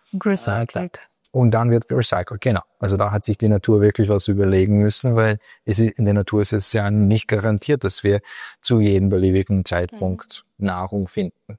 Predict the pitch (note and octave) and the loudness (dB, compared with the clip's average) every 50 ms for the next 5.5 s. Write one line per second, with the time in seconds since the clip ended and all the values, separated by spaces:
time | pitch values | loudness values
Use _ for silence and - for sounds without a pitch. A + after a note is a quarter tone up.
0 | _ _ - G#2 F2 E2+ F2 F2 F#2 F2+ F2+ F#2 - - G#3+ G3 F#2 F2+ F#2 G2+ | _ _ -10 -10 -8 -6 -4 -2 -2 -2 -2 -2 -2 -2 -2 -2 0 0 -2 -2
1 | B2 C3+ - - C#3 B2+ A#2 A2+ - - - A2 G#2 G2+ G#2 G2+ G2 G2 - _ | -2 -2 -4 -4 -2 -2 -2 -2 -2 -4 -4 -4 -4 -2 -4 -4 -6 -6 -10 _
2 | _ _ _ _ _ - G#2 F#2 - - F2+ F2+ G2 G#2+ - - A2+ - - G3 | _ _ _ _ _ -6 -6 -6 -6 -8 -12 -10 -12 -14 -14 -16 -14 -10 -8 -6
3 | - G#3+ G3+ - - - - F#3+ E3+ F3 G3 - - - G3+ G3+ G3+ G3+ G3 F#3+ | -4 -4 -4 -4 -4 -4 -4 -4 -4 -4 -6 -6 -4 -2 0 2 2 2 2 0
4 | - G#3 - - - F3+ - - - - - G#3+ G#3+ G#3+ G#3 G#3 G#3+ G#3 G#3 - | -2 -4 -6 -6 -8 -10 -10 -12 -8 -2 2 4 6 6 6 6 4 2 0 -2
5 | - - A3 A3 A3 A3+ A3+ A3+ A3 | -2 -2 0 2 2 2 0 0 -2